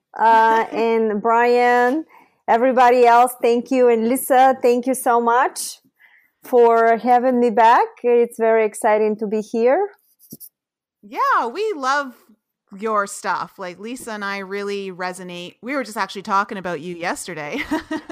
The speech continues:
Speaker 1: Oh, I'm
Speaker 2: Um,
Speaker 1: popular. <laughs>
Speaker 2: yeah. Well, we were talking, we were talking about your teachings of, um, l-, l-,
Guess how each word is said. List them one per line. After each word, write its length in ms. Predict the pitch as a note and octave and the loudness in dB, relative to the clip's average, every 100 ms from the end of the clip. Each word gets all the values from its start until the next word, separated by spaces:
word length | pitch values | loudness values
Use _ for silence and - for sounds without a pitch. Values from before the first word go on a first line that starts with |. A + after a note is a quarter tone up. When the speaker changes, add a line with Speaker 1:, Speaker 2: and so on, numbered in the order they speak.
| F4 | -8
Speaker 1:
Oh, 320 | - B3+ G#4+ D#4 - - | 0 4 4 0 -8 -4
I'm 200 | G#3+ A3 | -2 0
Speaker 2:
Um, 80 | A3 | 4
Speaker 1:
popular. 600 | A#3 - A4 D#4+ A#3 - _ - | 4 4 2 2 0 -6 _ -6
<laughs> 220 | A3+ B3 | -6 -6
Speaker 2:
yeah. 260 | B3+ B3+ E4+ | -8 -4 0
Well, 540 | C5 C#4+ A#3 - B3+ C4+ | 2 2 2 2 2 -2
we 60 | |
were 100 | C#4 | -4
talking, 500 | C#4 E4 D#4 F4 D4+ D4 _ - | -6 -4 -4 -8 -12 -16 _ -12
we 60 | |
were 80 | D4+ | -10
talking 380 | D#4+ E4 E4+ D#4+ | -6 -6 -6 -12
about 420 | B3+ A#3 A3+ A3 | -8 -6 -6 -10
your 600 | A3 G#3 G3+ G3 G3 F#3+ _ | -10 -10 -10 -12 -14 -18 _
teachings 560 | - A3+ A3+ G#3+ F#3+ F#3 | -20 -20 -18 -16 -16 -14
of, 420 | F3 F3+ F3 E3+ _ _ _ _ | -12 -12 -14 -18 _ _ _ _
um, 580 | F3+ E3+ E3 E3 E3 E3 _ - _ _ _ _ _ _ | -18 -16 -16 -18 -20 -20 _ -20 _ _ _ _ _ _
l-, 140 | F3+ F#3 | -20 -20
l-, 260 | G3 F#3+ | -20 -20